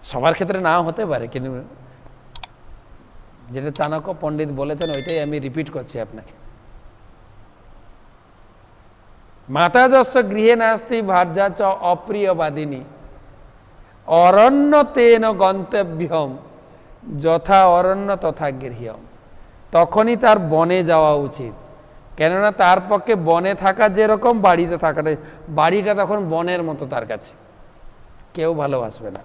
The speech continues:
প্রত্যেক বাড়িতে কাউকে দোষারোপ করা হচ্ছে না, এটা পরম্পরা। বয়স্ক লোককে বাড়িতে কেউ সম্মান করে না। আমারও বয়স হবে, আমিও সম্মান পাবো না।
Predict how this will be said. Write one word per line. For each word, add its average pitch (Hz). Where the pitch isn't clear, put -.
প্রত্যেক 208
বাড়িতে 170
কাউকে 165
দোষারোপ 190
করা 202
হচ্ছে 180
না, 113
এটা 143
পরম্পরা। 160
বয়স্ক 170
লোককে 175
বাড়িতে 151
কেউ 180
সম্মান 202
করে 190
না। 180
আমারও 175
বয়স 190
হবে, 180
আমিও 170
সম্মান 165
পাবো 151
না। 175